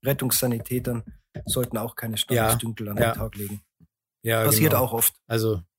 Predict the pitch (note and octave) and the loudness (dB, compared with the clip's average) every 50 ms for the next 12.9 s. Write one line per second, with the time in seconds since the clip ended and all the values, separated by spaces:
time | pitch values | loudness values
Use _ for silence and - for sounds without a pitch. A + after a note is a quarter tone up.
0 | _ _ _ - A#2+ B2+ C3 C#3 C#3+ B2+ G#2 A2+ C3+ C#3 D3 D3+ D3 D3+ C#3 C#3+ | _ _ _ 0 2 4 4 4 4 4 2 4 4 4 4 2 2 2 0 0
1 | C#3+ - - - D3+ D#3+ C#3 A2 G#2+ A2+ G#2 - B2+ A#2+ B2 C3 D3 D#3+ E3 E3 | 0 0 0 0 2 2 2 2 0 0 0 2 2 2 4 4 6 6 6 6
2 | D#3+ D#3+ D#3+ D#3 D3 C3 C3 C#3+ C3+ D3+ D3+ - B2 B2 - - - D3 C#3+ D3 | 4 4 2 2 0 2 2 4 4 4 4 4 2 0 0 0 2 2 2 2
3 | D3+ - - C#3 C3+ B2+ A#2+ - C#3+ C3+ - - C3 B2+ A#2+ B2 C3+ C#3+ C3+ A2 | 2 0 0 0 0 0 2 2 0 0 -2 -2 -4 -2 0 2 2 0 0 0
4 | A2+ A2+ A2+ G#2+ - - - A2+ A2 A2+ G2 - _ - A2+ G#2+ A2 C#3 - C#3 | -2 -2 -2 -2 -2 -2 -2 -2 -2 -2 -4 -6 _ -6 -4 -2 0 0 0 0
5 | A#2+ A2 G#2 A#2 A2+ - - A#2 A2+ A#2+ B2 C3+ - - D3 - D#3+ C#3 A#2 - | 0 -2 -2 -2 -2 -2 -2 -2 -2 -2 -2 -2 -2 -2 -2 -2 -2 0 0 0
6 | - C3+ D3+ E3+ E3 D#3 A#2+ A2+ B2+ A#2+ B2+ B2 - - C3+ B2 - B2+ - - | 0 0 0 2 2 0 0 2 0 0 0 0 0 -2 -4 -2 -2 -4 -2 -2
7 | C3 B2 B2 A2+ - A#2+ B2 B2 A#2 - A#2+ A2+ A2 A2+ A#2+ B2+ B2 A#2+ A#2 A#2 | -2 -2 -2 -2 -4 -4 -2 -2 -2 -2 -2 -4 -4 -4 -4 -2 -2 -2 -2 -4
8 | A2+ - - - - - _ - - _ _ _ _ _ _ _ - - A2+ A#2 | -4 -6 -8 -10 -10 -14 _ -20 -20 _ _ _ _ _ _ _ -8 -4 -2 0
9 | A#2+ A2+ - C3+ C#3 - - - C3 B2+ B2 B2 - C3 C3+ C#3+ C#3 A#2+ B2+ A#2 | 0 0 0 -2 -4 -4 -2 0 0 2 2 0 0 0 2 2 2 2 0 -2
10 | - - C3+ C#3+ D#3 D#3+ - C3+ B2+ C3 B2 B2 A#2+ A#2+ A2+ - B2+ C#3+ C#3+ C#3+ | 0 0 0 0 0 0 0 0 0 0 0 2 0 0 0 2 2 2 4 2
11 | C#3 C3 B2 B2 A#2+ A#2+ - - C3+ D#3 - - - C3+ - - - C3 B2 A2 | 2 2 2 2 2 0 0 0 -2 -2 -2 -2 -2 -2 -2 -4 -2 -2 -2 0
12 | A2 A#2+ D3 E3 D#3+ - - - - - - A#2 A#2 A#2+ A2 - - | 2 2 2 2 0 -2 -6 -6 -6 -4 -4 -2 -2 -2 -2 -4 -4